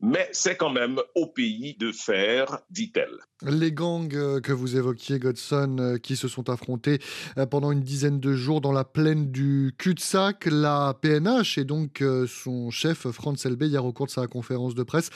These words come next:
Speaker 2: euh, en a fait, euh, mention. Il entend renforcer les dispositifs de sécurité dans la plaine.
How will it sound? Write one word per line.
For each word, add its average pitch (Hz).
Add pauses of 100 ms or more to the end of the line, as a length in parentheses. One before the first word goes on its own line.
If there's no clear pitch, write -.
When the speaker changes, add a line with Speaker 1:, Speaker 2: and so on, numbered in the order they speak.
(420)
Speaker 2:
euh, 139
en 156
a 147
fait, 170
euh, 139
mention. 175
Il 165
entend 202
renforcer 202
les 196
dispositifs 160
de 135
sécurité 165
dans 202
la 196
plaine. 120